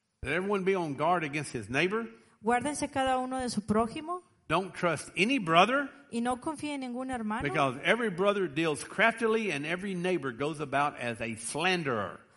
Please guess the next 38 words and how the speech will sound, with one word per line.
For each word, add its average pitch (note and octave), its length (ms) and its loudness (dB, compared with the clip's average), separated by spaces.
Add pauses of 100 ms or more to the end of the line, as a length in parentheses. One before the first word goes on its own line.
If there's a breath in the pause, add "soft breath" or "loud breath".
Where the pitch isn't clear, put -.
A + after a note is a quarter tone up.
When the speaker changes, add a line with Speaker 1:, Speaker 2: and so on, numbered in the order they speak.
(120 soft breath)
Speaker 2:
Porque A#3 280 -2
todo C#4 480 0
hermano B3+ 560 -2
obra B3 260 -2
con A#3 180 -6
engaño A3+ 340 -6
y B3 60 -8
todo A#3+ 220 -4
prójimo A#3+ 480 -6
anda A3 320 -4
calumniando. G#3 880 -4 (420)
Speaker 1:
Brother, G#3+ 360 0 (800)
we D#3 100 -2
better F3 220 0
get D3+ 180 -6
the A2+ 100 -8
slandering G3+ 840 -2 (340)
spirit C3+ 420 -2
out B2+ 140 -4
of C3 80 -8
our C3 100 -2
mouth. A#2+ 380 -8 (200)
Speaker 2:
Tenemos A#3+ 360 -2
que C4 140 -8
sacar B3+ 240 -6
el B3 80 -6
espíritu A#3+ 440 -10
calumniador G#3+ 640 0
de A#3+ 80 -8
nuestra G#3 300 -6
boca. F3+ 400 -8
Speaker 1:
We D3+ 160 -2
better F#3+ 200 0
quit D#3 200 -6
talking D3+ 320 0
evil C#3 320 -2
about A2+ 240 0
anybody. F#2+ 420 -6